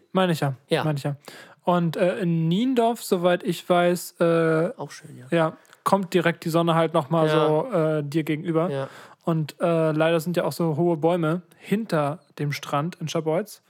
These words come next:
Speaker 2: Okay.
Speaker 1: Und deswegen, also der Strand an sich ist, finde ich, auch in Scharbeutz am, am allerschönsten, weil der
Speaker 2: Mhm.
Speaker 1: Sand auch am nicesten ist.
Speaker 2: Ja.
Speaker 1: So, in Niendorf hast du sehr viele Steine. Aber sonst,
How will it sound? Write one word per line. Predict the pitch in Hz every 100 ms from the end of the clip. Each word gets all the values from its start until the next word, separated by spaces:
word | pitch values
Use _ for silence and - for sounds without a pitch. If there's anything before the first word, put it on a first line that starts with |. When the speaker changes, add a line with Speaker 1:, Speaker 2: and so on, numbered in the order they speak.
| -
Speaker 2:
Okay. | 151 143 143 143
Speaker 1:
Und | 165
deswegen, | 151 180 202
also | 180
der | 180
Strand | 160 - 156 226 -
an | 196
sich | 180 185 165
ist, | 151 - -
finde | - 175
ich, | 160
auch | 160 139
in | 180
Scharbeutz | 156 156 151 -
am, | 170 147
am | 180 151
allerschönsten, | 160 151 147 160 151 - 160
weil | 151
der | 156
Speaker 2:
Mhm. |
Speaker 1:
Sand | 156 175
auch | 165
am | 160
nicesten | 160 156 165 -
ist. | 175 196 _ - - 135
Speaker 2:
Ja. | 120 123 127 -
Speaker 1:
So, | - 175 170
in | 165
Niendorf | 165 170 170
hast | 160
du | 160
sehr | 147 156 156
viele | - 165
Steine. | 147 - 160 160 175 170 _ _ _ _ _ _ _ _ _ _ -
Aber | - 151 151
sonst, | 156 170 170 -